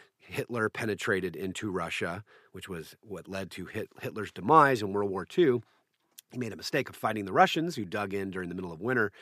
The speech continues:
When they came through the Ukraine, Ukraine's story on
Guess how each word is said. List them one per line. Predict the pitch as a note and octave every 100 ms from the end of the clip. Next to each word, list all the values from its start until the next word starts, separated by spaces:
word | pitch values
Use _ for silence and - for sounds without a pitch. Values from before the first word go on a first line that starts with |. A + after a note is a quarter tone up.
| - - - _
When | A#2+ D3
they | D#3+
came | D3 C#3+
through | C3 B2+
the | A#2
Ukraine, | A2+ - G#2+ F#2 F2+ E2+ _ - - -
Ukraine's | G2+ A2+ - C3+ C3+ B2+ B2+ G#2+ -
story | - B2 A2 G2+ F#2
on | C#2+ F#2 F2+ E2+